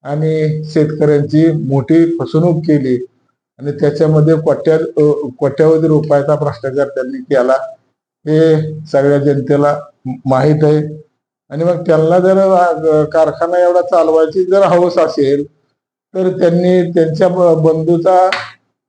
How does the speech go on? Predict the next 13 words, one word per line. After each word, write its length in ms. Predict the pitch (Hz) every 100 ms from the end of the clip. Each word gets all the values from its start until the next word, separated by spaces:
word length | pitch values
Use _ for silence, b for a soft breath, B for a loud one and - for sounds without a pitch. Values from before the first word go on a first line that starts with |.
| _
जो 180 | 160 180
कमलाई 500 | 180 175 165 175 202
कारखाना 460 | 196 180 165 160 156
आहे 360 | 151 139 131 135 _ _ _ _ _ _ -
तो 180 | 196
त्या 180 | 190 202
ठिकाणी 460 | 180 180 170 170 175
जर 200 | 180 170
चालवला 440 | 185 165 165 165
असता, 520 | 151 156 135 123 131 - _ 117
हा 240 | 160 170
कारखाना, 400 | 170 165 165 170 170 170 165
अ, 380 | 156 151 147